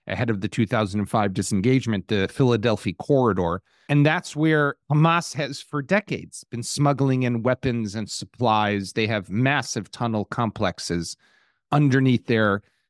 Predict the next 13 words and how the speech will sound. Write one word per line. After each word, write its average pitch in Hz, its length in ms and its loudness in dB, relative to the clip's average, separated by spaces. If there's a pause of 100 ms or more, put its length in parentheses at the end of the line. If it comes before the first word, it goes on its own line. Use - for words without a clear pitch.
(120)
that 127 160 -2
go 151 220 2
from 151 320 0
Egypt 139 520 0
into 156 280 0
Gaza, 117 400 0
and 139 120 -2
they 143 100 0
can 151 180 0
use 165 200 2
that. 143 140 0
That's - 240 -4
their 165 280 2